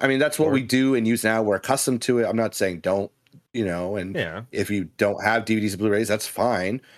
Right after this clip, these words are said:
Speaker 1: Um, but I'm just saying, like, if you don't have an internet connection, it's just gonna suck. Like, you can't
Speaker 2: Oh,
Speaker 1: even
Speaker 2: for
Speaker 1: borrow,
Speaker 2: sure.
Speaker 1: you know, there's a
Speaker 2: Yeah.
Speaker 1: couple mo-, like, definitely some things I like to have physical copies, and in the event the internet is out, at least,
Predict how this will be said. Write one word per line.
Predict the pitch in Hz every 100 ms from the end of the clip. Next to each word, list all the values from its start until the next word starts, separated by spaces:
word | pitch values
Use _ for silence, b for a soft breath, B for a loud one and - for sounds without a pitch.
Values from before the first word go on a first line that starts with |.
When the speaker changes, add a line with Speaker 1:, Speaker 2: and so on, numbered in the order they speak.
| b b _ _ -
Speaker 1:
Um, | 95 92 92 87 -
but | 113
I'm | 117
just | 131 123
saying, | 131 120 113 90
like, | 107 104 - _ _ _ _ _ _ _ -
if | 151 147
you | 165
don't | 160 240
have | 214
an | 160
internet | 175 160 -
connection, | 135 120 120 113
it's | 117
just | 170 -
gonna | 160
suck. | 120 135 107 - - _ _ _ -
Like, | 101 104
you | 110
can't | 110 135
Speaker 2:
Oh, |
Speaker 1:
even | 127 120
Speaker 2:
for |
Speaker 1:
borrow, | 135 139 147
Speaker 2:
sure. | 147
Speaker 1:
you |
know, | 131 113
there's | 120 143
a |
Speaker 2:
Yeah. | 196
Speaker 1:
couple | 160 139
mo-, | 135 - B B B
like, | 131 131
definitely | 180 185 202 175
some | 160 170 156
things | 143 160 156 135 -
I | 131
like | 117 135
to | -
have | 101 127 -
physical | 123 107 110
copies, | 110 123 - 95 107
and | 104 107
in | 175 160
the | 147
event | 120 139 151
the | 131
internet | 139 127
is | 110
out, | 113 139 123 -
at | 120
least, | 131 131 123 -